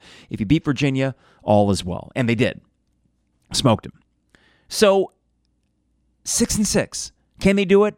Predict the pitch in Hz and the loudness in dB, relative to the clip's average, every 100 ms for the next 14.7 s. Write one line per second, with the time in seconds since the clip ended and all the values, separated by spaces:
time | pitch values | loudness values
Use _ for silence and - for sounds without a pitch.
0 | - - 202 175 139 123 90 _ 131 117 | -8 -2 0 0 2 0 0 _ -8 -6
1 | - 123 82 - - - - - 208 147 | -4 -6 -6 -10 -20 -20 -6 2 2 4
2 | 113 104 107 - _ _ _ - 180 - | 2 2 -2 -8 _ _ _ -4 -4 -2
3 | 151 113 110 64 - - - 196 180 180 | -4 -2 -4 -8 -16 -12 -4 -2 0 0
4 | 170 170 180 185 170 156 - 127 - 98 | 0 -2 -8 -4 -2 -2 -4 -4 -2 -4
5 | - _ _ 180 190 180 170 175 110 - | -8 _ _ -6 -4 -2 0 0 -2 -2
6 | 160 - 190 160 135 156 165 170 156 147 | -2 -2 -2 0 2 0 0 -2 0 0
7 | 160 131 - - - _ _ _ _ - | 2 2 -2 -14 -20 _ _ _ _ -6
8 | 139 147 139 135 - 151 151 151 - _ | -2 -2 -2 -4 0 2 4 2 -4 _
9 | - 165 156 - 180 131 92 - _ _ | -8 -2 -2 0 2 2 0 -8 _ _
10 | _ _ _ _ _ _ _ _ _ _ | _ _ _ _ _ _ _ _ _ _
11 | _ _ _ _ - 147 302 180 254 262 | _ _ _ _ 0 0 0 -2 -4 -2
12 | 139 107 92 60 - _ _ _ _ _ | 0 0 -2 -8 -12 _ _ _ _ _
13 | - - 175 180 175 143 123 131 - 120 | -12 0 0 2 2 2 0 -4 -2 -4
14 | 92 131 123 147 156 - | -4 -8 -6 -4 -6 -8